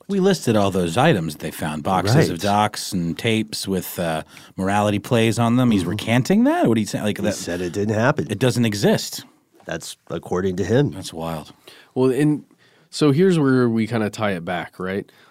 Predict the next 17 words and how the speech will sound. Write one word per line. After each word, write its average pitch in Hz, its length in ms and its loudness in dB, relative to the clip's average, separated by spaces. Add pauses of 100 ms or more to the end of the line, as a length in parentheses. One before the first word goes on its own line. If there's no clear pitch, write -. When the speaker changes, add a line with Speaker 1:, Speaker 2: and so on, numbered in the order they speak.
Speaker 3:
So - 140 -4
if 107 60 -2
you 107 100 0
think 147 220 2
about 113 420 2
the 107 80 -2
True 104 220 -4
Detective 92 420 -6
series, 90 420 -4
you 101 120 -4
do 120 240 4
have 127 160 4
a, 110 80 2
that 107 280 -2
old 107 220 0
dilapidated 104 680 0
church, - 540 -2